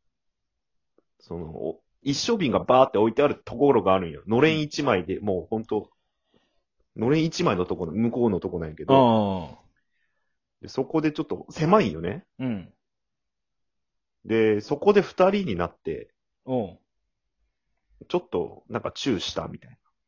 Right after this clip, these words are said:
Speaker 1: な。
Speaker 2: うん。
Speaker 1: で、そっからなんかも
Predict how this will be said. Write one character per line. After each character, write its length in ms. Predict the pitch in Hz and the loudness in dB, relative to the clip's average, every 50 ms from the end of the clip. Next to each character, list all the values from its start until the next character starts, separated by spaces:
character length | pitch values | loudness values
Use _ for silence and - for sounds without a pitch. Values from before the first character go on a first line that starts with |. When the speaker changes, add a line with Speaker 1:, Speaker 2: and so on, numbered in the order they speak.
| _ - | _ -10
Speaker 1:
な。 80 | 131 | -8
Speaker 2:
う 40 | 135 | -8
ん。 760 | 135 135 127 123 123 120 110 104 101 95 90 95 90 82 87 87 - - _ _ _ _ _ _ _ _ _ _ _ _ _ _ _ _ _ _ _ _ _ _ _ _ _ _ _ _ _ _ _ _ - | -6 -6 -6 -6 -6 -6 -6 -6 -8 -10 -12 -14 -14 -14 -16 -18 -20 -20 _ _ _ _ _ _ _ _ _ _ _ _ _ _ _ _ _ _ _ _ _ _ _ _ _ _ _ _ _ _ _ _ -12
Speaker 1:
で、 60 | 135 | -8
そ 120 | - 156 | -6 -8
っ 80 | 151 - | -8 -4
か 120 | - 175 | -4 0
ら 180 | 175 170 165 165 | 2 2 2 2
な 100 | 160 160 | 2 0
ん 60 | 147 | -2
か 120 | - 104 92 | -2 -4 -4
も 420 | 92 98 98 90 82 - - - | -2 -2 -2 -2 -4 -6 -12 -20